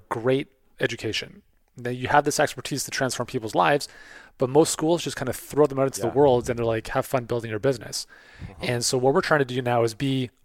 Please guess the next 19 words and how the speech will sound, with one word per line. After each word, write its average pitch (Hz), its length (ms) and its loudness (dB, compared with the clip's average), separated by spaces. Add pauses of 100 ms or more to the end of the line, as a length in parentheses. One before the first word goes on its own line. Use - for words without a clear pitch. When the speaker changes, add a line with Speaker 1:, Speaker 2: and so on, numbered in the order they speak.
(220)
Speaker 1:
"Okay, 139 200 2
now 127 260 4
that 196 100 -2
you're 180 100 8
out 160 60 8
in 147 60 -2
the 135 60 4
world, 131 600 4
go 147 240 8
to 151 200 -4
these 147 360 -6
guys, 117 520 2
go 135 180 6
through 160 200 -4
this 160 120 -2
process 123 520 4
and 143 100 -14
this - 100 -10
workshop 131 540 0